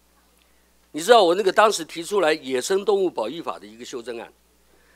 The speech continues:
在今年的四月十四号哈，经济委员会林代华招委，我很感谢他啊，他帮我排，排案审查啊。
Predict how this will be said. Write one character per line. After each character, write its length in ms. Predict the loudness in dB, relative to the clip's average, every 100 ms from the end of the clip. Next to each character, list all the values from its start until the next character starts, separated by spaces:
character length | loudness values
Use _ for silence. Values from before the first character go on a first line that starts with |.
| _ _
在 200 | 2 2
今 260 | 0 -4
年 180 | -2 0
的 120 | -2
四 360 | -6 -8 -8 0
月 140 | 0
十 220 | 0 -8
四 160 | -2 2
号 180 | 4 4
哈， 180 | 0 -4
经 180 | -10 -10
济 120 | -2
委 160 | -2 -2
员 120 | -6
会 160 | -6 -6
林 160 | -6
代 160 | -6 -4
华 140 | -4
招 200 | -4 -6
委， 180 | -6 -12 _ -8
我 160 | -4
很 100 | -4
感 140 | -6 -6
谢 120 | -8
他 240 | -6 -6 -10 _ _ _
啊， 140 | -8
他 120 | -2 0
帮 200 | 0 -2
我 100 | -6
排， 220 | -6 -8
排 180 | -4 -2
案 160 | -2
审 200 | -6 -12
查 260 | -14 -16 -16 _ _ _ _ -6
啊。 240 | -4 -4